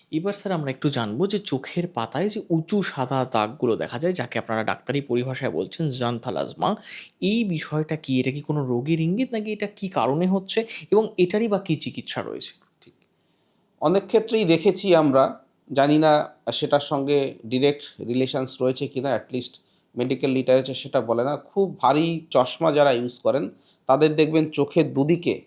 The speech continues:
Speaker 2: পাওয়ারওয়ালা চশমা যারা বেশি হাই পাওয়ার ইউজ করছেন, তাদের আপার আইলিডে, চোখের দুপাশে, চোখের পাতাতে basically সাদা সাদা একটু উঁচু হয়ে যাওয়া দাগ পড়ে, কখনো কখনো লোয়ার আইলিডেও থাকে। এই সমস্যাটাকেই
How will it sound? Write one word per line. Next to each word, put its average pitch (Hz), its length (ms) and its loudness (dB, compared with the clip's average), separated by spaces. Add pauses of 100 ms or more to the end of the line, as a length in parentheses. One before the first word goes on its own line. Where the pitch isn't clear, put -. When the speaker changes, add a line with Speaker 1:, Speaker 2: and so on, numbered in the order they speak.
Speaker 2:
পাওয়ারওয়ালা 127 480 4
চশমা 117 420 -4
যারা 113 160 0
বেশি 104 340 -10
হাই 107 140 -2 (100)
পাওয়ার 107 220 -4
ইউজ 101 200 -10
করছেন, 190 260 -10 (420)
তাদের 123 280 -2
আপার 135 340 4 (100)
আইলিডে, 120 460 2 (220)
চোখের 127 360 -4
দুপাশে, 123 400 -2 (120)
চোখের 113 300 -6
পাতাতে 139 440 0
basically 120 440 -6 (480)
সাদা 156 300 4
সাদা 156 240 4 (100)
একটু - 200 -6 (100)
উঁচু 156 180 -2
হয়ে 156 280 4
যাওয়া 147 220 8
দাগ 117 120 6 (120)
পড়ে, 76 240 0
কখনো 135 260 -2
কখনো 147 300 0 (100)
লোয়ার 143 200 8
আইলিডেও 131 420 2
থাকে। - 280 -18 (680)
এই 185 100 6 (160)
সমস্যাটাকেই 156 640 0